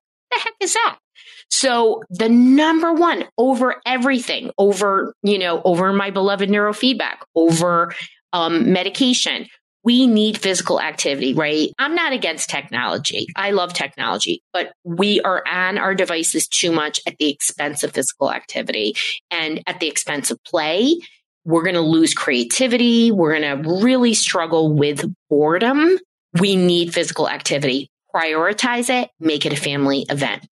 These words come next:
So neurofeedback and P E M F, please go back and listen to all the episodes that I have. I have a whole series on it. Um,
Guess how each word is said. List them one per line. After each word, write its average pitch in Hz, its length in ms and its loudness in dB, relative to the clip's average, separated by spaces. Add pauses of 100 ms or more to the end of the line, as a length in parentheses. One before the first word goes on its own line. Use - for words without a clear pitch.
(340)
So 196 560 0
neurofeedback 202 920 0
and 156 140 -2
P 151 380 2
E 151 40 0
M 156 140 -2
F, 262 260 -4 (100)
please 175 220 2
go 156 140 0
back 143 340 -4
and 147 320 4
listen 147 380 2
to 139 160 -2
all 160 240 2
the 185 140 2
episodes 156 560 0
that 131 100 0
I 120 80 -2
have. 185 380 -4
I 131 80 -4
have 254 80 -6
a - 20 0
whole 240 120 0
series 226 640 0
on 202 240 0
it. 185 300 -4 (160)
Um, 143 180 -4